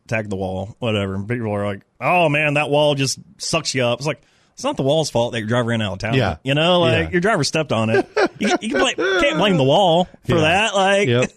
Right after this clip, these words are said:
Speaker 1: <laughs> everybody else is riding the cush, you know, <laughs> and your driver, he just, he stepped on it.
Speaker 2: Yeah.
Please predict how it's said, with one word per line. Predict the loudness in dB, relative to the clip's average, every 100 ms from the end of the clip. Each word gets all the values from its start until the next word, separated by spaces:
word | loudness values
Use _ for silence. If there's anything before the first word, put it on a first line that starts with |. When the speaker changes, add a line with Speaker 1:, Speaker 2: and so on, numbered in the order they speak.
| -14
Speaker 1:
<laughs> | -20 -2
everybody | 2 4 2
else | 2
is | 2
riding | 2 2
the | 0
cush, | 0 2 2 -2 -4
you | 0
know, | 0 2 0
<laughs> |
and | 2
your | 0
driver, | 2 2 2 2
he | 2
just, | 0 -4 -4
he | -2 -2
stepped | 0 -2 2
on | 2 2
it. | 0 -4
Speaker 2:
Yeah. | -2 0